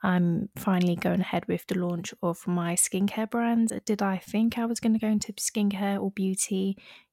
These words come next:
No, I'd say fragrance is more of my type of thing, to be honest, but there is a whole backstory behind that, and I'm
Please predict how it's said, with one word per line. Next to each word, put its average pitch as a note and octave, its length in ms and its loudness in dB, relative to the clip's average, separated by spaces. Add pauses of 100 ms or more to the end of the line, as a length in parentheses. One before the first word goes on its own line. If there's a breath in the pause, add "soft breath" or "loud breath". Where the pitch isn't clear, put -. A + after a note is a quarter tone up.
No, F#3 580 4
I'd F#3+ 160 -4
say F#3 280 0
fragrance A3+ 680 0
is G#3+ 140 -4
more A#3 160 0
of G#3+ 80 -6
my A3+ 100 0
type A3 260 -6
of G#3+ 100 -6
thing, A3 180 0
to - 100 -6
be A#3 120 -4
honest, A#3 360 -2
but G3+ 220 -4
there G3 180 0
is F#3+ 120 -2
a F#3 60 -4
whole F3+ 200 -2
backstory F3+ 420 -4
behind F#3 360 0
that, B3 160 2
and G3+ 80 4
I'm F3+ 100 2